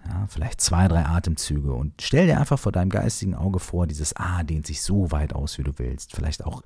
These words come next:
einfach unglaublich weit in den Himmel. Und dann nach zwei, drei Atemzügen lässt du dieses A los mit deinen Gedanken, ja, quasi,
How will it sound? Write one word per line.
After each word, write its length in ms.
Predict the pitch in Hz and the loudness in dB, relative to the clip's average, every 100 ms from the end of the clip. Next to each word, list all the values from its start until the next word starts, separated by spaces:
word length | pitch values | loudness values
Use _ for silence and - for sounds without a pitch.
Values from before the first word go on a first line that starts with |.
| - - | -14 -4
einfach 380 | 87 78 113 - | -4 -4 -8 -2
unglaublich 520 | 113 87 80 73 - | 2 4 2 0 0
weit 200 | 78 73 | 0 2
in 100 | 69 | 0
den 100 | 69 | 0
Himmel. 320 | 65 78 65 - - - - - - - - - - - - | 2 2 2 -6 -18 -20 -20 -20 -20 -20 -20 -20 -20 -18 -2
Und 180 | 90 123 | 2 6
dann 120 | 165 | 6
nach 140 | 98 | 6
zwei, 220 | - - 95 | 4 2 2
drei 140 | 67 | 2
Atemzügen 600 | 80 95 98 - 113 131 - - - - - - - | 0 2 2 2 0 0 -4 -16 -20 -20 -20 -20 -6
lässt 260 | - 101 - | 2 4 4
du 40 | |
dieses 300 | 80 71 71 | 0 0 -2
A 200 | - 73 64 | 0 0 0
los 680 | 67 76 110 208 - - - - | 2 4 4 4 2 -4 -8 -12
mit 160 | - - | -10 -6
deinen 160 | - - | -4 -4
Gedanken, 580 | - 67 67 - - - - | -2 0 0 0 -2 -4 -4
ja, 180 | 60 - - - | -2 -2 -8 -12
quasi, 420 | - 76 90 | -6 -2 0